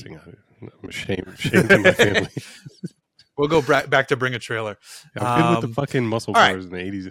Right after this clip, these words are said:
Speaker 1: regular eighties and nineties shit. Yeah, but, I mean,
Speaker 2: Yeah.
Speaker 1: you know, in auction like this, like, you don't know who's in the building and, like,
Speaker 2: Different animal.
Speaker 1: Yeah, like, you know,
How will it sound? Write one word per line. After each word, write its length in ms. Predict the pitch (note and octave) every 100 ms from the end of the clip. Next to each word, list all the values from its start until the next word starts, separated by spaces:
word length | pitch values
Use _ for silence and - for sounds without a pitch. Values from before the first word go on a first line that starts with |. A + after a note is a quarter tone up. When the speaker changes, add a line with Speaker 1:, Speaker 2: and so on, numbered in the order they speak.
| -
Speaker 1:
regular 360 | A2 B2 G#2
eighties 260 | F#2 F#2 F2+
and 80 | F2
nineties 280 | F2+ E2+ E2
shit. 360 | - - F2+ - _ _ _
Yeah, 200 | G2+ F2+
but, 140 | E2 - -
I 60 | D3
mean, 300 | D#3+ D3 C#3
Speaker 2:
Yeah. 120 | C3+ A2+
Speaker 1:
you 40 |
know, 180 | G#2+ A#2
in 140 | B2+ C#3+
auction 260 | E3 - D#3
like 140 | D3+
this, 260 | D#3+ D#3+ -
like, 180 | B2 A2
you 80 | B2
don't 160 | A#2+
know 260 | G#2+ G#2 G#2
who's 220 | G#2+ G#2+
in 80 | G#2
the 40 |
building 480 | F#2+ F#2+ F#2+ F#2+ F#2+
and, 140 | F2+ F#2
like, 200 | F2+ F2+ -
Speaker 2:
Different 300 | C3 A2 G#2+
animal. 200 | B2+ G#2
Speaker 1:
Yeah, 180 | F2+
like, 440 | F2 F#2+ F2+ E2+ _ _
you 140 | A#2 F#2
know, 260 | E2+ E2